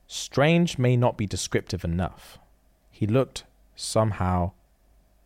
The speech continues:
enraptured, enlightened, utterly worshipful. <clears throat> Doctor McAllister,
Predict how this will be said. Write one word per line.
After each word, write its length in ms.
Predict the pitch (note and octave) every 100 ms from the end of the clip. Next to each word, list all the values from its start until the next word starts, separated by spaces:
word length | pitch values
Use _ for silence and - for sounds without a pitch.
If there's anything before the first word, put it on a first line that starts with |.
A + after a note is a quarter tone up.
| _ _ _ _ -
enraptured, 880 | F#2 D2 D3 - - - C#2+ - - _ _ _ A#2+
enlightened, 840 | G2 F#2 G2+ C3+ - E2 D2+ - _ _ _ _ _ _ _ _ _ -
utterly 640 | A#2+ - A2 A2 G2+ G2+ _ _ _ _
worshipful. 800 | E2+ F#2+ G#2 - - - - - - _ _ _ _ _ _ _ _ _ _ _ _ _ - _ -
<clears throat> 0 | B2+ - C3 C3+ - B2 - C3 G#3 A#2+ E2 - _ _ _ _ _ - - _ _ _ _ _ _ _ _ _ _ _ _ _ _
Doctor 200 | E2 D#2
McAllister, 460 | E2 E2 D#2+ C#2